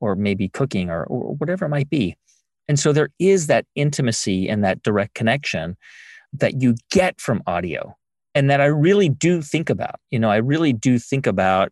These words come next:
talking to you, the person listening to me. I may not exactly know your name, but I think I know what the show means to you.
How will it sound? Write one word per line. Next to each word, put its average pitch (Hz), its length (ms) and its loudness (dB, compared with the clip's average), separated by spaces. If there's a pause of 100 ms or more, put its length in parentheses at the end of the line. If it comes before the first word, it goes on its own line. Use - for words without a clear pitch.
talking 131 500 0
to 135 380 2
you, 143 320 2 (320)
the - 60 0
person 147 500 -2 (260)
listening 135 400 -2
to - 100 -14
me. 90 80 -4
I - 20 -2
may 143 220 0 (260)
not 113 200 2 (160)
exactly 113 520 0
know 110 120 2
your 101 200 2
name, 104 360 -2
but - 200 -4 (180)
I 143 60 0
think 165 300 -2
I 127 120 4
know 123 260 4
what 117 280 4 (640)
the 131 80 2
show 123 180 2
means 117 280 2
to 92 120 -4
you. 71 220 -6